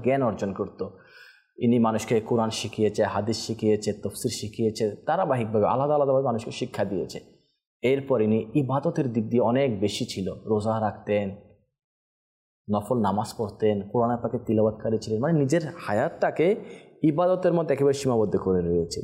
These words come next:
দুনিয়াবি কোনো ফালতু কাজে সময়কে নষ্ট করেননি। এখান থেকে আমাদের অর-, শিক্ষা অর্জন হচ্ছে এই, আমরাও যেন আমাদের সময়কে নষ্ট না করি, আমরাও যেন দিনের জ্ঞান শিখি, আমরাও যেন মানুষকে দিনের জ্ঞান শিক্ষা দিই, আমরাও যেন নামাজ, রোজার এগুলা পাবন্দি হই, অভ্যস্ত হই,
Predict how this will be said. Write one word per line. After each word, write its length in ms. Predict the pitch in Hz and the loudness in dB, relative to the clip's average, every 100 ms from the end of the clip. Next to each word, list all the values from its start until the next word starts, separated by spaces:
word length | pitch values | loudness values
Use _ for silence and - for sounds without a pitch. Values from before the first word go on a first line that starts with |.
| 101 | 0
দুনিয়াবি 340 | 147 170 160 | 2 4 2
কোনো 240 | 151 185 196 190 185 180 160 127 113 - - - - | 2 2 4 4 2 2 2 2 -2 -4 -16 -6 -2
ফালতু 300 | 170 - 156 | 0 0 0
কাজে 220 | 151 135 | 0 -2
সময়কে 280 | 123 120 117 | -2 0 0
নষ্ট 240 | 110 92 | -2 -8
করেননি। 580 | 92 92 - - - - _ _ _ | -10 -10 -10 -12 -16 -20 _ _ _
এখান 260 | 104 117 131 | -4 -2 -2
থেকে 180 | 131 117 | -2 0
আমাদের 320 | 107 107 120 | 0 0 -2
অর-, 260 | - 110 104 - | 0 -4 -4 -8
শিক্ষা 340 | - 123 139 | -10 -4 -2
অর্জন 280 | 123 110 123 | 0 0 -2
হচ্ছে 280 | 120 - 101 | -2 -2 0
এই, 300 | 139 185 - - - | 0 0 -12 -18 -6
আমরাও 340 | 113 110 123 135 | 0 2 2 2
যেন 180 | 131 | 2
আমাদের 280 | 117 110 113 | 2 0 -2
সময়কে 400 | - 120 120 120 | -2 0 0 0
নষ্ট 280 | 113 98 - | -2 -2 -2
না 160 | 131 120 | -2 0
করি, 220 | 123 135 - - - | -2 -2 -4 -20 -6
আমরাও 300 | 120 123 156 | -4 0 0
যেন 220 | 156 156 143 | 2 2 2
দিনের 340 | 123 127 113 | 2 2 2
জ্ঞান 180 | 110 117 | 2 0
শিখি, 500 | - 131 139 139 - - - | -2 -4 -2 -2 -4 -20 -8
আমরাও 300 | 117 117 139 | 0 2 2
যেন 180 | 147 143 | 2 2
মানুষকে 280 | 131 120 123 | 0 0 -2
দিনের 360 | 113 120 127 107 | 2 2 4 2
জ্ঞান 180 | 113 | 2
শিক্ষা 440 | 113 - 135 - 165 | 0 -2 -2 0 2
দিই, 180 | 165 170 - - - | 2 0 -8 -20 -6
আমরাও 360 | 120 127 151 143 | -2 2 2 4
যেন 400 | 135 123 123 113 | 2 2 2 0
নামাজ, 640 | 107 107 120 120 120 - | 0 2 2 2 -2 0
রোজার 420 | 110 107 123 120 | 2 2 0 0
এগুলা 360 | 107 117 120 120 | -2 2 2 2
পাবন্দি 600 | - 120 123 139 135 131 | 0 -2 2 2 2 2
হই, 240 | 131 135 | 4 2
অভ্যস্ত 480 | 131 117 123 147 - | 2 0 0 -2 -2
হই, 260 | 131 135 | 2 4